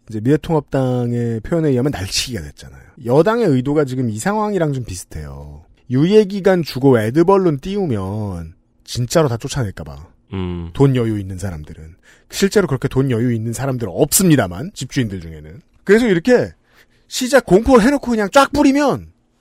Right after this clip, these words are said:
Speaker 1: 의도가 좋았고 결과가 좋다면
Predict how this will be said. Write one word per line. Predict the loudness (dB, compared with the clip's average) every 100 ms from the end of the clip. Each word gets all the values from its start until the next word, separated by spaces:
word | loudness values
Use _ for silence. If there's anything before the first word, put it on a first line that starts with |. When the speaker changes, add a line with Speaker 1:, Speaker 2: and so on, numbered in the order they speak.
| -2
Speaker 1:
의도가 | 0 2 4 6 4
좋았고 | 4 2 4 2 _ 0 4 4 0 -4
결과가 | 0 2 4 2
좋다면 | 2 -2 0 2 2 0